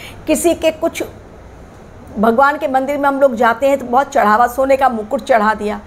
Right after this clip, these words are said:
ये चढ़ा दिया, वो चढ़ा, उससे भी वो पसीजेंगे नहीं। यानी उनके सामने हर picture जब clear होगी तो वो किसी के झांसे में भी नहीं आएंगे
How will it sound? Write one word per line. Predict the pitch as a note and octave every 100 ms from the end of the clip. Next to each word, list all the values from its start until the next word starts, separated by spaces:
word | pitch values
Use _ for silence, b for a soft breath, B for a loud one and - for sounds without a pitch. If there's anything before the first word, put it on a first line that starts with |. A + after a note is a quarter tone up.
| B B B
ये | A#3 D4+
चढ़ा | D4+ B3+ B3
दिया, | A#3 B3
वो | B3 C4+
चढ़ा, | C4+ A#3+ - - - -
उससे | F4+ - -
भी | F4
वो | E4
पसीजेंगे | E4 C#4 - C4 C4 C4+ B3
नहीं। | A3+ A3+ A#3 B B
यानी | C4 D#4+ F#4
उनके | - D4 D4 G4 F#4+
सामने | - C#4+ D4 E4+
हर | B3 G4 -
picture | D4 - E4+
जब | D4+ E4 E4 -
clear | A#3+ B3+ F#4
होगी | E4 G#3 - B3 B B B -
तो | C4+
वो | D4+ F#4+
किसी | F#4+ C#4 E4
के | E4 E4
झांसे | G#3+ G3+ A#3+ B3
में | C4+ C4+
भी | C#4
नहीं | C4 A#3+ B3+
आएंगे | A3+ A3 A#3